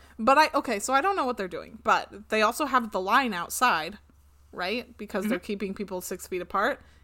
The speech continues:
Speaker 1: and they don't want to expose other customers and themselves. So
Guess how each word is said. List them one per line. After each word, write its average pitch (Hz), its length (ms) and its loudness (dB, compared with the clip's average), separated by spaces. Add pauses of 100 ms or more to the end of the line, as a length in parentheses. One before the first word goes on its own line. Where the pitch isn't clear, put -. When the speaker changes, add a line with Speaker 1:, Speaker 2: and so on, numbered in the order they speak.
Speaker 1:
and 185 260 -4
they 185 100 0
don't 180 220 -2
want 180 180 -6
to 190 120 -10
expose 220 580 0 (200)
other 185 240 -4
customers 196 520 -4
and 165 160 -8
themselves. 202 500 0 (380)
So 214 480 4